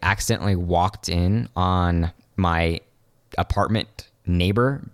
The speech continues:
the floor below me, because I thought it was my apartment. I had my headphones in. I wasn't paying attention. And I freaked her out. And thank God she wasn't, like, naked or <laughs> anything. And she won't talk to me now.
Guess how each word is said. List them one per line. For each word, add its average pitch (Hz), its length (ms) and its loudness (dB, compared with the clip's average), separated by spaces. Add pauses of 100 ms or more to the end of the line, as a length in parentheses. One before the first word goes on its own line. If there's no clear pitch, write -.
(360)
the 101 100 -2
floor 104 320 -2
below 98 280 2
me, 151 100 0
because 117 220 -2
I 87 60 0
thought 90 180 0
it 85 60 -2
was 82 180 -2
my 85 180 2
apartment. 120 420 0
I 80 60 -2
had 85 180 0
my 78 100 -2
headphones 104 460 0
in. 123 120 2
I 80 80 0
wasn't 82 240 0
paying 85 160 0
attention. 107 480 0 (480)
And 90 420 2
I - 80 -2
freaked - 320 -2
her 92 80 4
out. 127 320 4
And 87 380 0
thank 87 220 -4
God 85 260 0
she - 180 0
wasn't, 87 400 0
like, 80 240 -2
naked 113 380 2
or 117 80 4
<laughs> - 0 -
anything. 131 500 0 (440)
And 104 380 2
she - 140 0
won't 131 220 0
talk - 200 -4
to - 80 -8
me - 120 -4
now. - 180 -4